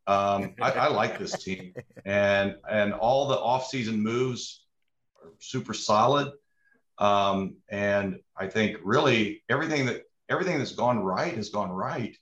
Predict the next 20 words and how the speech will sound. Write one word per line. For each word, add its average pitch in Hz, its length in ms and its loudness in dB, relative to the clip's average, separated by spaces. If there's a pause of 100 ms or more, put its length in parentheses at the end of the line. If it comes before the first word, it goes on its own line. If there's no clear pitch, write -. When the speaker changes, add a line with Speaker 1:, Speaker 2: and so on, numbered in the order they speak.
Speaker 1:
and, 107 360 0
and 104 280 0 (120)
nothing 123 340 -2
that - 120 -10
could 107 120 -8
go 117 140 4
wrong 120 300 4
has 127 140 -2
gone 104 220 0
wrong. 117 480 -2 (640)
And, 117 200 6
you 139 60 6
know, 120 100 8
I'm 190 120 6
a 131 100 4
big 127 360 4 (300)
Woodson 113 360 -4
fan. 95 300 -6
I 101 40 -4
mean, 101 240 -4